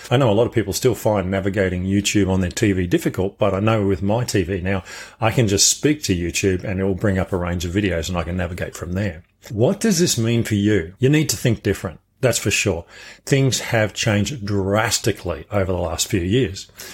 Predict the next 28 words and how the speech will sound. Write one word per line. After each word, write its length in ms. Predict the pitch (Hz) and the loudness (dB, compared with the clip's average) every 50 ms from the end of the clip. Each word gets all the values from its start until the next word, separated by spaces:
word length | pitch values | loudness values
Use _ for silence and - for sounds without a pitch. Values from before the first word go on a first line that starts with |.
| - - | -2 2
You 120 | 120 117 | 2 4
need 240 | 120 123 127 113 110 | 4 4 4 2 2
to 60 | 117 | 2
move 260 | 113 113 120 120 107 | 2 2 2 2 0
forward 480 | - - - - 143 139 156 156 151 147 | 0 -2 0 2 2 4 4 4 4 4
in 140 | 139 120 110 | 4 2 2
your 100 | 104 87 | 2 2
business 400 | - 104 92 92 104 104 - - | 0 0 0 0 -2 -2 -2 -2
into 300 | 107 107 101 - 117 107 | -2 -2 -2 -2 -2 -2
a 80 | 104 | -2
new 480 | 101 101 104 110 120 127 127 127 131 - - | 0 0 0 2 2 4 4 2 2 0 0
era 280 | 120 110 104 104 104 | 0 2 2 2 0
of 240 | - - 98 95 - - | 0 -2 -4 -6 -4 -2
entertainment 920 | 123 117 101 - 127 - - - 143 135 139 127 120 104 98 101 - - | 0 0 0 -2 -4 -8 -8 -4 -2 0 0 2 2 0 0 -2 -4 -4
and 140 | 110 107 117 110 | -4 -4 -2 0
education, 840 | 110 107 95 110 107 - - - 117 113 110 - - 104 80 71 - - - - - - - - | 0 0 0 0 -2 -2 -2 0 2 2 2 2 0 0 -2 -4 -8 -18 -20 -20 -20 -20 -14 -6
or 360 | - 110 107 104 101 101 - - - | -2 2 2 4 2 2 -2 -2 0
edutainment 800 | 110 107 98 107 107 101 - 175 196 208 160 120 110 104 - - - - | 0 2 2 2 0 2 2 2 2 4 2 2 0 -2 -6 -12 -8 -2
as 220 | 135 - 127 104 110 | 0 2 2 2 2
it's 160 | - - - | 0 2 2
well 200 | 135 110 123 107 | 2 2 2 2
known 380 | 107 107 117 110 110 98 95 | 2 2 2 2 2 0 0
now. 300 | 92 92 90 87 80 92 - _ _ _ - - - | -2 -2 -4 -6 -8 -12 -16 _ _ _ -20 -20 -20
Free 640 | - - - - - 196 202 180 156 151 175 180 - _ _ - | -14 -10 -6 0 2 2 4 4 4 2 0 -2 -6 _ _ -2
is 180 | 131 117 98 - | 0 0 0 -2
profitable, 720 | - _ - - 135 120 - 123 101 87 90 85 - _ _ _ _ _ _ _ | -6 _ 0 0 0 2 2 0 -2 -2 -4 -8 -10 _ _ _ _ _ _ _
very 720 | 107 98 95 95 127 131 123 123 120 113 104 90 87 82 - _ _ - | -6 -6 0 2 2 2 2 2 2 2 2 2 0 -2 -6 _ _ -10
profitable. 640 | - - 104 85 - - 92 82 80 85 78 - | -2 0 0 0 0 -2 -6 -6 -6 -8 -10 -12